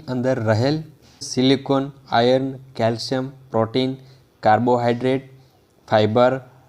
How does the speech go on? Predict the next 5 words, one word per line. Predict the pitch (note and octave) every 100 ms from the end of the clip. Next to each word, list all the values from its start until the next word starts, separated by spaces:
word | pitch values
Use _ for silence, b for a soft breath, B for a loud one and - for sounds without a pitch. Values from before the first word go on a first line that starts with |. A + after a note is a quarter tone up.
| _
પોટેશિયમ, | G2 G2+ A#2+ A#2 C#3 C3 B2+ A#2
વિટામિન | G#2 A2 A2+ B2 B2+ B2 G#2+
બી, | A#2+ B2+ B2+ _ -
વિટામિન | G#2 G#2+ B2 B2+ B2+
સી, | A2+ - B2+ C#3